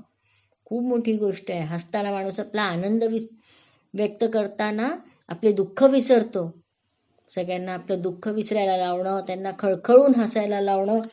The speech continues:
खरंच कठीण आहे आणि हे महत्त्वाचं काम ते करत होते. हे पाहून त्यांच्या आईला किती आनंद होत असेल. मग काय मित्रांनो,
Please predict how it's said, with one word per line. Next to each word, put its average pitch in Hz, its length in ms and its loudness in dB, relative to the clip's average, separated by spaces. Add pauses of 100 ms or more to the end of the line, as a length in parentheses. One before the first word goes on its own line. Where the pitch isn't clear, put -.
(260)
खरंच 233 300 2
कठीण 220 340 0
आहे 165 140 -4 (480)
आणि 180 160 0
हे 202 220 4
महत्त्वाचं 208 580 2
काम 175 320 -4
ते 170 140 -6
करत 147 320 -6
होते. - 300 -20 (480)
हे 190 180 6
पाहून 190 340 0
त्यांच्या 190 440 0
आईला 202 400 -2 (380)
किती 285 260 6
आनंद 262 420 8
होत 240 280 8
असेल. 214 360 4 (1500)
मग 226 200 4
काय 254 160 8
मित्रांनो, 247 560 6